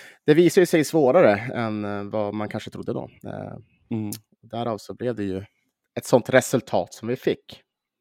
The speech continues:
Speaker 1: som vi ska vara väldigt nöjda med.
Speaker 2: Ja, men det tycker jag.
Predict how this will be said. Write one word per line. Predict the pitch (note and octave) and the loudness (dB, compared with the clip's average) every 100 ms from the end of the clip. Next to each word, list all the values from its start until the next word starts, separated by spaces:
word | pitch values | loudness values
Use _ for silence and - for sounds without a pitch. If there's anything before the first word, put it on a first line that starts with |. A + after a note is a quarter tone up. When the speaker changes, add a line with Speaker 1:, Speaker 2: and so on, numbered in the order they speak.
| - | -12
Speaker 1:
som | G#2+ | -6
vi | G2 F#2+ | -6 -6
ska | - | -8
vara | F#2+ | -8
väldigt | G#2+ G2+ G2+ | -6 -6 -6
nöjda | A2 B2 | -8 -10
med. | G#2 - _ _ _ _ _ _ _ _ - | -12 -18 _ _ _ _ _ _ _ _ -4
Speaker 2:
Ja, | C3+ | -2
men | C#3+ | -2
det | G#2 | -4
tycker | - - | -10 -16
jag. | - | -18